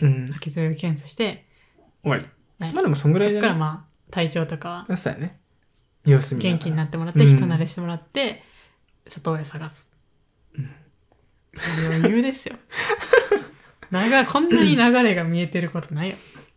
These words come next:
Speaker 1: うん。一応あれやからね。ちゃんと桜猫。
Speaker 2: うん。
Speaker 1: まあ、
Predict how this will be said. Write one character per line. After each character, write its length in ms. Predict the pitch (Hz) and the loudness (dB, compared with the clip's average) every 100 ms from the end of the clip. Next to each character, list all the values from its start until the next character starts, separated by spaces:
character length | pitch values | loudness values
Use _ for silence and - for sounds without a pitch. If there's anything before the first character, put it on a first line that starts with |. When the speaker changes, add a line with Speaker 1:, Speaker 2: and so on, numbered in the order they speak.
| _ _ - | _ _ -14
Speaker 1:
う 40 | |
ん。 100 | 170 - _ _ _ - | -14 -14 _ _ _ -16
一 200 | 165 214 | -2 0
応 80 | |
あ 40 | 185 | 2
れ 80 | 151 | 0
や 60 | |
か 60 | 143 | -4
ら 60 | - | -12
ね。 100 | - | -8
ち 80 | - | 0
ゃ 40 | |
ん 40 | 139 | 2
と 80 | - | 0
桜 420 | - 143 151 131 | -8 2 4 4
猫。 300 | 107 - 156 - - | 0 -12 -18 -18 -12
Speaker 2:
う 80 | 262 | -10
ん。 120 | - _ | -10 _
Speaker 1:
ま 320 | 151 131 - | -2 -2 -2
あ、 40 | _ | _